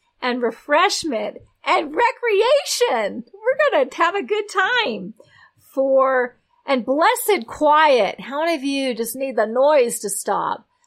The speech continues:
Blessed quiet for your souls, right? "For my yoke is wholesome, useful, good, not harsh, hard, sharp, or pressing, but comfortable, gracious, and pleasant.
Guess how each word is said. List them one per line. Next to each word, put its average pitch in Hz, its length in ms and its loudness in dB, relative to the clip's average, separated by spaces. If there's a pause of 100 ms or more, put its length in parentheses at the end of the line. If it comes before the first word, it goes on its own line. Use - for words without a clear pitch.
(260)
Blessed 240 560 -4
quiet 202 540 -4
for 190 240 -6
your 180 160 -8
souls, - 640 -12
right? 202 500 -4 (680)
"For 254 120 2
my 254 140 0
yoke 254 300 0
is 302 140 -8
wholesome, 294 520 -2
useful, 247 460 -2
good, 233 320 0
not 190 200 -2 (140)
harsh, 262 360 -2
hard, 220 360 -4
sharp, 208 460 -4
or 190 140 -6 (180)
pressing, 294 600 -2 (420)
but 233 180 -4
comfortable, 220 720 -4
gracious, 233 640 -4
and 254 140 -8
pleasant. 196 580 -8